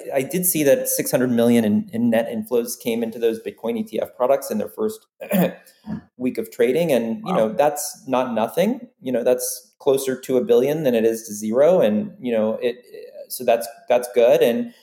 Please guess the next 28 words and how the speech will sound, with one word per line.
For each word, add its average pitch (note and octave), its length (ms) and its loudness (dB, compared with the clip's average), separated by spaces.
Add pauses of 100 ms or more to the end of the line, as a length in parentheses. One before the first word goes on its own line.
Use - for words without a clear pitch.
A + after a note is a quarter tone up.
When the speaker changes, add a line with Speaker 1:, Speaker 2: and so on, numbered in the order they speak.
(200)
Speaker 1:
you D3 80 -2
know, - 80 4
these D3+ 200 -6
asset E3+ 340 2
managers B2+ 400 2
haven't B2+ 440 0
really B2+ 240 0
even A#2 240 -6
turned B2+ 280 -4
on A2 220 2
their A2+ 140 0
distribution G#2+ 680 -10
yet. F3+ 260 0
So A2+ 380 2 (260)
there C3 100 -4
should C3 200 -6
be B2 80 -2
a A2 80 4
lot G2+ 360 0
more A2+ 240 2
behind A2 400 -4
that C#3+ 340 -2
over A2+ 260 -6
the G#2+ 100 -10
course A2 360 -8
of G#2 120 -14
the A2 80 -16
year. G#2+ 420 -2